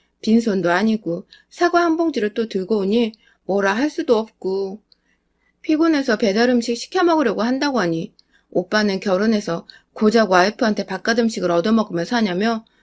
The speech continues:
결혼 잘못했다고 그렇게 집밥 좋아하던 우리 오빠 불쌍하다며 저와 남편 앞에서 이 소리를 아무렇지 않게 짓거리곤 했습니다.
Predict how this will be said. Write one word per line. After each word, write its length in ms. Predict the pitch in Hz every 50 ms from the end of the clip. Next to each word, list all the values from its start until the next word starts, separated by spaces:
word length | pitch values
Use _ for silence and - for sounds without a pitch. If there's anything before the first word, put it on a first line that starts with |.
| _ _
결혼 320 | _ - 247 233 247 247 233
잘못했다고 1040 | 233 214 214 226 254 277 285 285 285 - 247 226 - 190 190 202 202 196 202 - _ _ _ _ _ _ _ _
그렇게 420 | - 254 240 247 247 - 226 214
집밥 380 | 220 - 220 - - 208 208 208
좋아하던 500 | - - 226 233 226 226 220 190 180 175
우리 160 | 170 170 185
오빠 260 | 214 202 208 - 185
불쌍하다며 800 | - - 190 - - 240 247 247 226 220 180 175 170 170 180 202 - - _ _ _ _ _ _ _
저와 280 | - 240 220 226 220
남편 380 | 185 190 180 180 - 277 277 269
앞에서 340 | 262 247 247 220 - 202 180
이 120 | 180 175
소리를 420 | 175 - 220 190 180 175 175 175 - - - - -
아무렇지 500 | _ - 185 208 240 254 277 277 277 -
않게 280 | 247 202 196 - 180 180
짓거리곤 520 | - - - - 233 226 220 175 175 208
했습니다. 800 | 247 294 - - 349 339 311 202 190 175 170 175 185 196 190 190